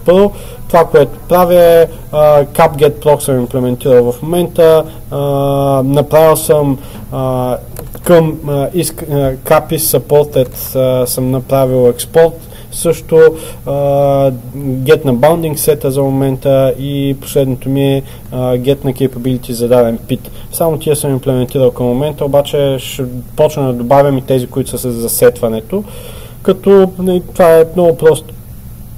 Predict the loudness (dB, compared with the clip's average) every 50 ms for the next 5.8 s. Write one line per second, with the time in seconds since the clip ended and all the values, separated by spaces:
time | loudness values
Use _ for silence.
0 | -18 -18 -18 -18 -18 -18 -18 -18 -18 -18 -18 -18 -8 -6 -4 -4 -2 0 -2 -2
1 | -2 0 0 0 0 0 -2 -4 -4 -4 -2 -2 -4 -4 -4 -2 -2 0 0 0
2 | 2 2 2 0 0 -2 -6 -14 -18 -14 -10 -8 -8 -6 -6 -6 -8 -8 -10 -14
3 | -18 -8 -2 0 0 2 2 0 -2 -4 -6 -12 -18 -18 -18 -18 -20 -20 -20 -20
4 | -20 -20 -20 -20 -18 -18 -18 -18 -18 -20 -20 -20 -20 -20 -18 -18 -18 -16 -16 -18
5 | -18 -18 -4 0 4 6 6 6 6 4 2 0 0 4 6